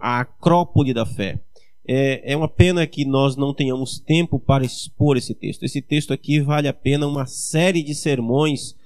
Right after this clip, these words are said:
só sobre esses cinco versículos. Tem muita coisa grandiosa aqui. Vamos tentar aqui passar rapidamente dentro do nosso podcast aquilo que a gente consegue.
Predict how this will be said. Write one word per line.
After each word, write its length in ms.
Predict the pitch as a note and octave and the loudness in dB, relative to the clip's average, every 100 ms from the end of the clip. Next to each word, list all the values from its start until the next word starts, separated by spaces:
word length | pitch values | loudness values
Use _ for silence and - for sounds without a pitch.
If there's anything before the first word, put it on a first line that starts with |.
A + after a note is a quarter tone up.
| - - | -20 -18
só 440 | - - F#3+ A#3 | -10 0 4 4
sobre 600 | A#3+ - F#3+ G#3 E3+ D#3 | 0 0 4 4 4 2
esses 300 | E3 D#3+ - | 2 -2 -4
cinco 240 | - E3+ C#3+ | 0 2 4
versículos. 540 | B2 - G#2 - G#2+ | 4 2 -4 -6 0
Tem 120 | E3+ | 2
muita 560 | E3 D#3+ G#3 C4 B3 D3 | 4 6 8 8 6 0
coisa 400 | - B2+ C3+ B2+ | 2 6 6 6
grandiosa 600 | A#2+ B2+ A2 A2 A2 G#2 | 2 2 4 2 2 -2
aqui. 240 | G2 G2+ | -6 -8
Vamos 260 | C3 E3 F3 | -4 -4 -2
tentar 260 | D#3 D3 C#3 | -4 -2 -2
aqui 160 | C#3 | -2
passar 540 | - B2+ - B2+ C3 - - - - - | -2 -2 0 -4 -4 -10 -20 -20 -20 -18
rapidamente 840 | - D3 - B2+ A2+ A#2 A#2+ - | -2 -2 0 -2 -2 -2 -4 -6
dentro 260 | A#2 A#2+ A#2+ | -4 -4 -4
do 80 | A#2 | -4
nosso 300 | A2+ A#2 - | -2 -2 -2
podcast 640 | B2 A#2 - A2+ G#2+ - | -2 -2 -2 -2 -2 -4
aquilo 180 | A#2 B2 | -4 -4
que 100 | A2+ | -2
a 40 | |
gente 160 | A2 - | -6 -8
consegue. 440 | A#2 - - - | -10 -8 -10 -12